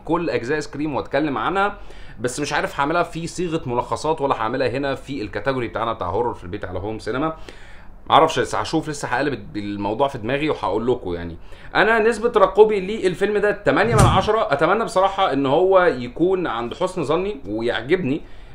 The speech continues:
آه، وما يكونش مجرد فعلًا حلب افكار، حلب أفرانش-، حلب فرانشايز، مجرد ان هم عايزين يعملوا يخبطوا اي فكره فيلم وخلاص. واول دخلت ال-، دخلت التريلر بصراحه عجبتني جدًا، فكرتني باول جزء اللي كان فيه درو باريمر،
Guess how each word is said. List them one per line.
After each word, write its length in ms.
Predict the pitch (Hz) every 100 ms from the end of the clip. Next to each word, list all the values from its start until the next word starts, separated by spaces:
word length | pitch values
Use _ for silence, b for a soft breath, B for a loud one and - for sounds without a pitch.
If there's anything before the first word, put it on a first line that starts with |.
| -
آه، 480 | 117 120 117 113 113
وما 220 | 123 147
يكونش 320 | 147 185 185
مجرد 380 | 156 156 180 165
فعلًا 460 | - 170 170 160 -
حلب 480 | - - 165 202 143
افكار، 480 | 120 - 156 165 -
حلب 380 | - 147 180 147
أفرانش-، 440 | 120 131 123 -
حلب 320 | - 139 170
فرانشايز، 680 | 160 135 120 139 156 147 131 b b - 107
مجرد 320 | 107 151 135
ان 60 |
هم 140 | 143 139
عايزين 260 | 117 127
يعملوا 380 | 139 120 127 127
يخبطوا 560 | 110 101 104 131 139 120
اي 160 | 135
فكره 280 | 131 131 123
فيلم 280 | 110 127 127
وخلاص. 320 | 113 127 -
واول 360 | 123 131 208 185
دخلت 300 | 196 180 156
ال-، 400 | 123 113 110 107
دخلت 300 | 160 180 139
التريلر 300 | 107 151 139
بصراحه 260 | 107 120
عجبتني 320 | 113 107 - 110
جدًا، 220 | 120 110
فكرتني 380 | 98 - 139 139
باول 380 | - 160 120
جزء 220 | 120 156 - B B B B
اللي 100 | 95
كان 220 | 101 135 135
فيه 140 | 131
درو 280 | 107 113 135
باريمر، 400 | 117 127 127